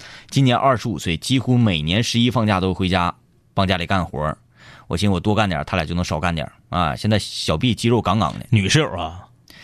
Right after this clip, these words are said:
Speaker 1: 这玩意儿反正就得练。
Speaker 2: 对，
Speaker 1: 就得练。
Speaker 2: 对。
Speaker 1: 嗯。
Speaker 2: 女室友的话，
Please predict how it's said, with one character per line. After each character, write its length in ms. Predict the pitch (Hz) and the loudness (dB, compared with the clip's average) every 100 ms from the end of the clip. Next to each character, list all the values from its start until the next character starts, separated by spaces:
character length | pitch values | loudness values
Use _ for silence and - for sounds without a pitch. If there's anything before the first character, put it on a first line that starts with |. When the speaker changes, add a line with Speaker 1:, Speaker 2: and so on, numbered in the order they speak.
| - - - - | -20 -20 -20 -8
Speaker 1:
这 100 | - | -2
玩 140 | - - | -2 -2
意 20 | |
儿 40 | |
反 160 | 117 113 | -4 -4
正 60 | 110 | 2
就 120 | 240 | 2
得 140 | 135 | 4
练。 400 | 127 180 320 - - | 4 4 2 0 -2
Speaker 2:
对， 320 | - 110 90 85 - | 2 2 0 -6 -4
Speaker 1:
就 100 | 208 | 0
得 120 | 127 | 2
练。 180 | 156 220 - _ - | 2 0 -6 _ -2
Speaker 2:
对。 80 | |
Speaker 1:
嗯。 240 | 98 82 73 - - | 0 0 -4 -14 -4
Speaker 2:
女 220 | 107 107 | 2 4
室 100 | 120 | 4
友 260 | 180 120 82 | 2 0 0
的 60 | |
话， 420 | 95 107 98 90 | 2 2 2 0